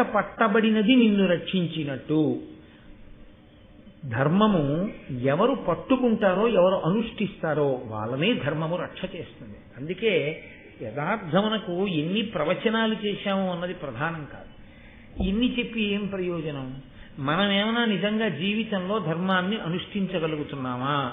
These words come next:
పది మందికి చెప్పే ముందు కనీసంలో కనీసం ఏదైనా మనం అనుష్ఠించగలుగుతున్నామా? అలా అనుష్ఠించగలిగితే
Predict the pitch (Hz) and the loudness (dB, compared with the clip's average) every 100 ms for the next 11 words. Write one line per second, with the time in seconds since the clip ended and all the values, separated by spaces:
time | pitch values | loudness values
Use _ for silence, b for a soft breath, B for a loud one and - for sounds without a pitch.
0 | - - 151 160 156 170 196 196 170 147 | -8 -6 -2 -2 -2 -2 -4 -4 -6 -6
1 | 202 185 160 151 214 302 B B B - | -2 -2 -2 -2 -2 -2 B B B -6
2 | 147 175 240 277 254 233 214 196 185 175 | -2 2 2 2 2 0 0 0 -2 -2
3 | 180 175 220 196 175 190 190 208 175 175 | -4 -2 -2 0 0 0 0 0 0 -2
4 | 185 185 226 226 220 190 214 185 160 156 | 0 0 -2 -2 -4 -2 -2 -2 -4 -6
5 | 135 131 131 143 135 - B B B - | -8 -6 -2 -2 -4 -10 B B B -8
6 | 156 170 151 165 208 - 240 202 160 160 | -2 2 2 2 0 0 -2 0 0 0
7 | 143 143 143 | -2 0 2